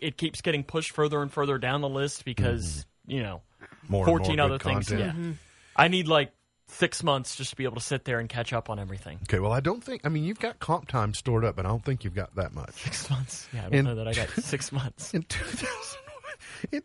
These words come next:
Speaker 2: two thousand one,
Speaker 1: Especially this time of year.
Speaker 2: Yeah, one of the largest corporate bankruptcies in U S history, Enron filed for Chapter eleven protection.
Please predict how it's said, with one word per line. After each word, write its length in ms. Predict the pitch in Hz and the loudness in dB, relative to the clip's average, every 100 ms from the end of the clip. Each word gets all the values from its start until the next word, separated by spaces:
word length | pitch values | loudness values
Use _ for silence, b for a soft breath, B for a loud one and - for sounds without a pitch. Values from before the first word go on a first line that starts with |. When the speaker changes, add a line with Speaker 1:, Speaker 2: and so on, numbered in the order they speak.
| - | -6
Speaker 2:
two 220 | - - | -8 -4
thousand 420 | - 320 277 196 | 2 4 4 6
one, 40 | 214 | 8
Speaker 1:
Especially 220 | 185 180 156 | 8 6 6
this 200 | 170 - | 2 4
time 220 | 147 127 | 2 2
of 60 | 117 | 0
year. 160 | 95 | 0
Speaker 2:
Yeah, 240 | 135 131 104 | 4 4 4
one 240 | 123 156 | 4 4
of 80 | 151 | 4
the 100 | 135 | 6
largest 440 | 139 156 170 147 | 8 6 4 -2
corporate 380 | - 156 160 110 | 4 4 4 2
bankruptcies 640 | 127 143 135 120 120 117 | 2 4 4 2 2 0
in 100 | 117 | 0
U 140 | 117 120 | 2 4
S 120 | 113 | 4
history, 420 | 131 - 95 92 | 0 0 -4 0
Enron 560 | 117 160 131 90 73 92 | 2 4 2 0 -2 0
filed 300 | 95 98 95 | 2 2 0
for 60 | |
Chapter 360 | 92 110 107 101 | 0 0 0 0
eleven 380 | 87 95 104 92 | -2 -2 -2 -4
protection. 580 | 90 85 73 - 71 | -6 -4 -6 -6 -10